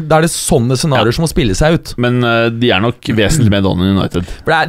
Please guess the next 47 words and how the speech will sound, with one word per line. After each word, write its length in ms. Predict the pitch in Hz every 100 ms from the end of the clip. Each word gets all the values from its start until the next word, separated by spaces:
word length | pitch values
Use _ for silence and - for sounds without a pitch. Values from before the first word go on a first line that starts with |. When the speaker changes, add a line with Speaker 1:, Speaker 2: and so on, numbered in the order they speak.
| 175
Speaker 1:
liksom, 140 | 185
det 60 | 175
er 40 | 185
noe 80 |
med 120 | 156 151
at 80 | 190
United 320 | 135 107 160 147
har 80 | 160
en 80 |
størrelse 540 | 160 - 170 95 87 131
som 120 | 147
gjør 80 | 117
at 60 | 107
de 60 | 135
har 120 | 113
så 140 | 123
store 480 | 156 - 170 98 120
organiske 560 | 127 110 92 107 - 147
inntekter 480 | 98 - - - 160
at 140 | 120
de 680 | 123 117 131 120 - - 143
kan 140 | 160
gjøre 220 | 151 120 131
fuck-ups 560 | 117 - - - -
på 80 | 123
fuck-ups 280 | - 107 -
Speaker 2:
Ja, 80 | 131
men 160 | 147 160
jeg 80 |
tror 80 | 143
han 80 | 139
Speaker 1:
sommer 120 | 185
Speaker 2:
mener 120 | 131
Speaker 1:
til 80 | 135
Speaker 2:
liksom 200 | 139 120
Speaker 1:
sommer. 80 | 127
Speaker 2:
akkurat 460 | - - - 107 -
nå. 420 | 117 110 101 101 104 - _ _ -
Speaker 1:
Ja, 80 | 87 _ - 85
det 80 |
er 440 | 92 - - 151 -
ikke 320 | - - -
mulig 240 | 117 110 95 104
også 200 | - 107
å 40 |
si 240 | - 101
at 160 | 90 101